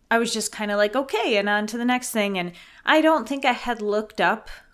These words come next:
all of the background that you have that we're gonna talk about. Um, so I think I didn't really even have a sense of, like, that was meant to be the end and, um, you know, if that five was kind of thought about way later. So,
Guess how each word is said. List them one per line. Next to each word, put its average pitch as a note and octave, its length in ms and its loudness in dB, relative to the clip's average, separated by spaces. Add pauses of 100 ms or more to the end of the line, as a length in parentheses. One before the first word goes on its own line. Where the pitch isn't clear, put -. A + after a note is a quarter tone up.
(120)
all A3 200 4
of A#3 140 -2
the B3+ 100 -4
background B3+ 800 -2 (120)
that A#3 200 2
you A3+ 100 -2
have G#3 360 0
that G#3+ 120 0
we're G#3+ 80 -4
gonna G#3+ 200 -4
talk G#3+ 280 -2
about. F#3 360 -2 (380)
Um, F#3 540 0 (480)
so B3 200 0
I A#3 120 6
think C4 240 -2
I A3 80 6
didn't G#3+ 340 -2
really F3+ 760 -6 (140)
even G3 360 -4
have G3 200 0
a F#3 80 -2
sense F#3+ 560 -4
of, F3+ 200 -4
like, D#3+ 480 -4 (240)
that F#3 200 6
was E3+ 200 -6
meant A3+ 280 -2
to A#3+ 60 -14
be B3 140 -6
the A3+ 140 -4
end G3+ 520 -2
and, D#3 340 -10 (680)
um, E3 560 -4 (680)
you G3 220 -4
know, F3 160 -4
if E3+ 120 -10
that - 300 -4
five F#3 340 2
was - 560 -8
kind G3 240 -4
of F3+ 80 -6
thought F#3 360 0
about F3 280 -2
way F3 160 -4
later. F#3 480 0
So, G#3 400 4